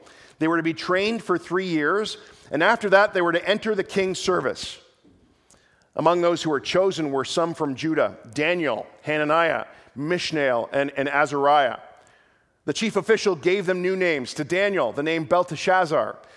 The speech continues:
To Hananiah, Shadrach. To Mishael, Meshach. And to Azariah, Abednego. Boy, I tell you, these names are a mouthful for the reader.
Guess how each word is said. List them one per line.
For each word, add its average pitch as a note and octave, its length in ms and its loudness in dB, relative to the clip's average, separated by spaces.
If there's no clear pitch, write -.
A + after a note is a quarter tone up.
To E3 80 -4
Hananiah, F3+ 580 2
Shadrach. D#3 760 0
To D3 100 -4
Mishael, D#3 600 0
Meshach. D#3 580 -2
And C#3+ 200 -2
to C#3+ 200 -2
Azariah, D#3+ 640 2
Abednego. C#3+ 880 0
Boy, C3 120 0
I A#2+ 60 0
tell B2 180 0
you, G#2 60 -2
these A2+ 160 -8
names G#2+ 400 -8
are A2 160 -2
a G#2 40 -6
mouthful A#2 440 -2
for A2 160 -10
the G#2+ 80 -4
reader. G2 320 -8